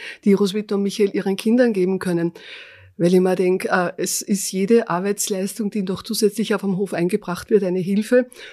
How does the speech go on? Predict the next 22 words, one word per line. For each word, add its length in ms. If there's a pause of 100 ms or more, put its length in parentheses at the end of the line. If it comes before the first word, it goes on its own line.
(260)
Und 240
es 180
ist 140
so 120
schön, 280
wenn 140
Eltern, 540
äh, 220
ihren 240
Kindern 380
einen 100
guten 300
Biorucksack 640
mitgeben 420
können 360
und 120
der 100
geht 220
nur 180
über 200 (300)
Beziehungszeit. 880
Und 140